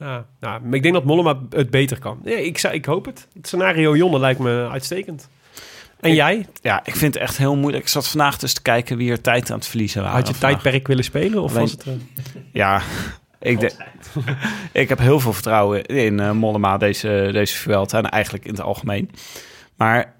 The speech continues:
Speaker 2: eh, ik zat te kijken wie er tijd verloren hebben vandaag. Maar dat is een beetje te ver van tevoren. Met een rustdag ertussen kan je toch niet echt zeggen... dat iemand vandaag tijd verloren heeft om woensdag sterk te zijn.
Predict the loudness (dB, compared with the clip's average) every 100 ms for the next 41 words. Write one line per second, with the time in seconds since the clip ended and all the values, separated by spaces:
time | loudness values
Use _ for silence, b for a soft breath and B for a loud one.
0 | _ 0 4 4 4 2 0 0 0 -2
1 | 0 0 0 -2 0 2 0 0 0 0
2 | 2 0 0 -2 -2 -2 0 2 2 2
3 | -2 -6 -4 -2 -2 -6 -6 -4 -4 -6
4 | -4 -2 -2 -2 -2 0 0 0 0 -2
5 | 0 -2 0 0 0 2 0 -2 -6 -2
6 | 0 0 2 0 2 2 2 -2 0 2
7 | 2 2 2 2 2 0 -2 0 -2 -2
8 | -6 -4 -6